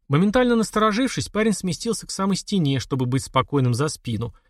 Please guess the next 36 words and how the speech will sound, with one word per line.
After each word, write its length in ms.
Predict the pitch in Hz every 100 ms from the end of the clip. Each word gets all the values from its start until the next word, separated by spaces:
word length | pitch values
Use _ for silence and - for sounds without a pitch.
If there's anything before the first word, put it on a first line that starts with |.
| _
и 80 | -
осторожно 440 | 151 - 226 240 196
двинулся 400 | 175 208 190 160
вперед, 420 | - 156 135 131
краем 300 | 135 135 131
глаза 300 | 139 131 131
отслеживая 480 | - 151 170 151 143
любое 260 | 127 127
движение 420 | 120 127 120 123
странной 440 | 120 - 123 123 175
группы. 420 | 196 147 - 123 - _ _ _ _ _ -
Что 260 | - 156
именно 260 | 147 143 135
ему 220 | 135 139
не 100 | 135
понравилось, 580 | - 135 131 165 156 -
он 80 | 143
так 220 | 143 -
и 40 |
не 100 | 180
понял, 340 | 214 202 131 120
но 140 | 147
было 180 | 180 247
в 60 | 208
них 120 | 202
что-то 220 | - 202
неправильное. 640 | 220 - 170 113 110 120 - _ _ _ _ -
Слишком 340 | - 226 240
громко 360 | 220 247 - 123
они 140 | 123
говорили 440 | 120 147 208 254 165
и 40 |
слишком 380 | - 143 - 131
развязно 480 | 123 113 120 113 110
себя 260 | 135 120
вели. 320 | 117 202 104